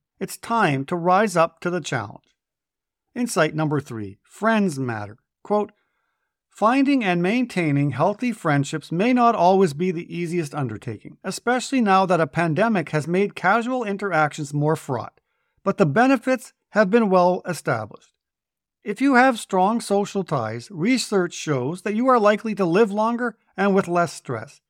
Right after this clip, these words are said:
Even small social interactions,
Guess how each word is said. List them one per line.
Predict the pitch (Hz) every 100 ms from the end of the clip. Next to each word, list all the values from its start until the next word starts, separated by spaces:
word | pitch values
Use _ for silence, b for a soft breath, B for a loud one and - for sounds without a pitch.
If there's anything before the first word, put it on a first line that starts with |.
| _ _ _ -
Even | 202 254 262 254
small | 240 - 190 202 220 240
social | - 202 202 208 190
interactions, | 175 165 139 107 - - _